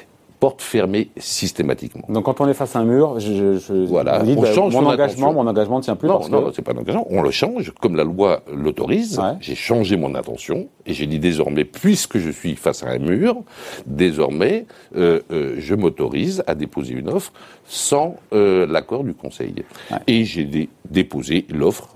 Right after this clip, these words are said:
Speaker 1: derrière dans la foulée.
Speaker 2: Ouais. Imaginons qu'il y ait deux options. Option A, option B. Option A, accord à l'amiable trouvé avec la direction de Suez avant l'A G. Option B, on attend tranquillement le verdict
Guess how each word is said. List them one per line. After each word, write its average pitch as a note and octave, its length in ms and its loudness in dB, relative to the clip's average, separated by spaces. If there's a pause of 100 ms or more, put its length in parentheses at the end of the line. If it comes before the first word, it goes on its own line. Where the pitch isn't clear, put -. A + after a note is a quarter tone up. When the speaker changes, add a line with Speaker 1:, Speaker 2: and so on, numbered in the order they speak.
Speaker 1:
derrière D2+ 440 -2
dans C3+ 80 -10
la A#2+ 80 -6
foulée. - 320 -12 (160)
Speaker 2:
Ouais. - 140 -2 (280)
Imaginons D3+ 360 2
qu'il A#2 100 -4
y - 20 0
ait F#2+ 40 -6
deux A#2+ 180 4
options. - 340 -4
Option - 460 -4
A, B2 200 0
option G#2+ 320 -6
B. F2+ 140 0
Option B2 380 0
A, C3+ 320 2
accord A2+ 260 -2
à - 20 0
l'amiable A2+ 280 0
trouvé G#2+ 400 0
avec G#2+ 160 0
la G2 60 0
direction F#2 320 -2
de F#2 40 -6
Suez A#2+ 240 0
avant G2 220 0
l'A F2+ 100 -2
G. E2+ 160 -6 (140)
Option A2 300 -2
B, G#2 180 4 (960)
on A2 100 4
attend A2 180 0
tranquillement B2 420 0
le A2+ 80 2
verdict F#2+ 540 -2